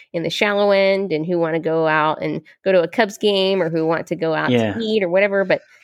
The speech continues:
Speaker 1: to have a friend who's willing to sit down with us and say, "Look, bro, um, you need to stop texting that other woman because whatever, blah, blah, blah," or "You need
Speaker 2: Yeah.
Speaker 1: to stop hanging out,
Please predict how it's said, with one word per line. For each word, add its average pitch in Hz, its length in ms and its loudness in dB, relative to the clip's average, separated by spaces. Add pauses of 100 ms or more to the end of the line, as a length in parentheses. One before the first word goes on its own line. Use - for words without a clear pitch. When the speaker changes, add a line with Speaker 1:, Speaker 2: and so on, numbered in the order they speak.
(100)
Speaker 1:
to 202 60 0
have 233 180 0
a 214 60 -4
friend 214 440 0
who's 180 220 -4
willing 185 240 2
to 165 60 -6
sit - 340 -6
down 185 200 0
with 175 140 0
us 165 140 -6
and 160 100 -6
say, 147 360 -2 (640)
"Look, 170 260 -2
bro, 147 300 2 (500)
um, 151 500 -2
you 180 180 0
need 202 120 0
to 185 60 -4
stop 165 280 -2 (380)
texting 175 460 -2
that 151 360 -2
other 165 260 2
woman 180 540 0
because 156 720 -2
whatever, 170 360 2
blah, 185 200 0
blah, 190 100 2
blah," 185 500 -2
or 156 360 -4 (420)
"You 196 140 0
need 208 140 4
Speaker 2:
Yeah. 104 100 -2 (340)
Speaker 1:
to 160 40 -4
stop 170 420 0 (120)
hanging 185 360 0
out, 165 420 2